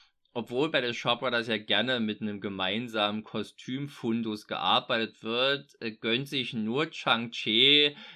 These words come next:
für seine Krieger regelmäßig Oberrüstungen oder für den Oberkörperrüstungen, die halt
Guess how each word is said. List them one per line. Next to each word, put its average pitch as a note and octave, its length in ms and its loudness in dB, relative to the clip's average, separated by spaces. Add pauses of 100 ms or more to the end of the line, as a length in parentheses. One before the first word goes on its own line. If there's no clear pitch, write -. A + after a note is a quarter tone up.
(720)
für B2 220 -4
seine A2+ 640 2 (360)
Krieger C#3+ 920 2 (400)
regelmäßig C3 1300 2
Oberrüstungen B2+ 1200 -2
oder G#2 180 -8
für A2 140 -8
den G2+ 80 -10
Oberkörperrüstungen, A#2 1300 -6
die A#2 180 -2
halt A2+ 320 2